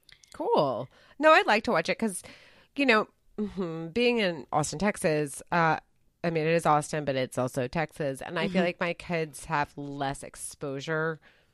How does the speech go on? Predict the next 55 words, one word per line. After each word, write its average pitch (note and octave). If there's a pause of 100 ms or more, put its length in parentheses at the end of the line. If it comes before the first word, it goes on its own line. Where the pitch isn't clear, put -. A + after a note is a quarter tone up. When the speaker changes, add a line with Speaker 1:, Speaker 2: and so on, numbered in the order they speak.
(280)
Speaker 1:
to G3
that D#3
kind F#3
of F3
stuff. F#3+
Like, G3
Speaker 2:
Mm-hmm. F3 (260)
Speaker 1:
they're G4+
not E4
completely G3
naive D#3+
about C3+
it, B2
but C#3
just, C#3+
like, C#3
le-, C#3+
and E3+
it E3
would D#3
be F3+
nice E3
to E3+
watch C#3+
something D#3
that's, C#3+
like, - (320)
a C#4
little D#4+
bit A#3+
kid G3
friendly, E3
but, C3
like, D3+
ease D3
them D3+
in. C#3
It's -
like, G3+
this D#4
is, E4+
a, D4
yeah, F#4
this F#3+
is A3
something A3+
that F3+
happens. D3
And C3+
Speaker 2:
Do G#3+
you A#3+
have A3
Speaker 1:
and G#3+
Speaker 2:
Disney A#3
Plus? B3